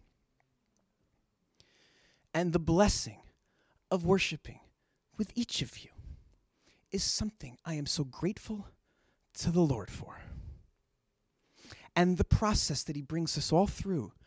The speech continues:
of metamorphosizing together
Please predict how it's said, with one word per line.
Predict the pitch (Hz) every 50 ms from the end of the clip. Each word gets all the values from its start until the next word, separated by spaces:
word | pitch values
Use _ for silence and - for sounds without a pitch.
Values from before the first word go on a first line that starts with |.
| _ - _ - _ _ _
of | - 143 135
metamorphosizing | 131 139 143 147 220 233 214 196 196 214 208 - _ - - - - - 113 113 107 104 - - - - - - - - - - - _ _ _ _ _ _ _ _ -
together | - 180 156 269 262 254 208 165 95 78